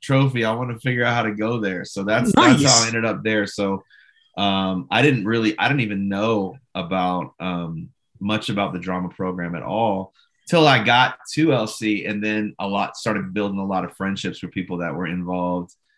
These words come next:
Speaker 2: Nice.
Speaker 1: You know,
Speaker 2: Uh,
Speaker 1: so
Speaker 2: so your freshman year, you were involved in, uh, the men's choir club, where I assume you met Jason at, or at least got to know Jason pretty well there. And you guys were in the, uh, New Expressions,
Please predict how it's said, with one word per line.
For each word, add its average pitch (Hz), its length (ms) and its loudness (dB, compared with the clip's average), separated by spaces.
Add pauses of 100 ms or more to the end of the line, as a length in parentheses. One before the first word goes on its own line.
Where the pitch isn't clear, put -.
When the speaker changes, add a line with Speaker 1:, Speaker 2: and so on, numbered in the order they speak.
Speaker 2:
Nice. 226 440 2
Speaker 1:
You - 80 -16
know, 85 320 -14
Speaker 2:
Uh, 170 240 8
Speaker 1:
so 190 240 8
Speaker 2:
so 175 60 2
your 185 120 6
freshman 208 340 6
year, 202 140 8
you 170 220 8
were 220 200 10
involved 156 560 6
in, 156 280 6
uh, 135 440 4
the 139 280 6
men's 151 260 4
choir 156 380 6
club, 170 400 8 (140)
where 151 180 6
I 151 80 6
assume 185 500 6
you 196 100 6
met 190 200 6
Jason 202 420 4
at, 208 240 6
or 160 140 8
at 143 80 8
least 143 340 4
got 139 200 2
to 160 60 2
know 147 140 6
Jason 147 380 2
pretty 151 180 4
well 151 260 8
there. 165 300 6 (340)
And 196 200 8
you 202 100 8
guys 196 220 8
were 180 120 6
in 180 280 6
the, 170 180 4
uh, 156 240 8
New 175 240 8
Expressions, 170 1120 4